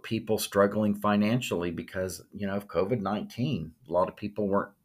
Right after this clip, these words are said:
able to work, and, uh, a lot of businesses were basically shut down. And since that time, the pause has been extended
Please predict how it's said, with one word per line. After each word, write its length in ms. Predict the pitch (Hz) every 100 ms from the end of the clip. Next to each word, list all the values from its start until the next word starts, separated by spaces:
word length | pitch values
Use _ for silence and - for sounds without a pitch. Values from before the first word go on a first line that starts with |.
| -
able 260 | 90 98
to 60 | 90
work, 520 | 87 104 127 127 - _ _ _ - - - _ _
and, 600 | 92 92 92 90 92 90
uh, 420 | 92 90 87 90 -
a 40 |
lot 240 | 90 95
of 80 | 92
businesses 840 | 98 92 104 101 104 98 95 - -
were 240 | 95 95 87
basically 640 | 92 92 - 98 95 95
shut 400 | - - - 82
down. 580 | 82 82 87 135 180 - _ _ _ _ _ _ _ _ - - - - -
And 120 | 107
since 240 | - 160 165
that 220 | 147 -
time, 640 | - 160 156 113 107 101 101
the 80 | 98
pause 480 | - 147 131 110
has 180 | 120 101
been 180 | 101 107
extended 640 | 101 - 135 120 98 92